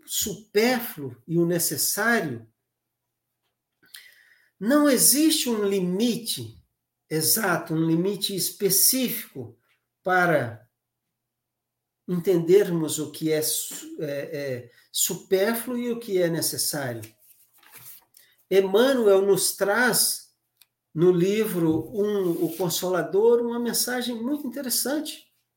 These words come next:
Uns queriam ter um emprego melhor,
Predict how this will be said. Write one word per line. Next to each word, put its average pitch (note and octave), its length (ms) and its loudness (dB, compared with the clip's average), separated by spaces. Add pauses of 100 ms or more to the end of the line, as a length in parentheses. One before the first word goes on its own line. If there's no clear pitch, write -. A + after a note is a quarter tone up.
(1200)
Uns D#4+ 380 4
queriam A#3+ 720 2
ter G#3 260 4
um F#3+ 80 4
emprego D#3 720 2 (720)
melhor, C#3+ 720 0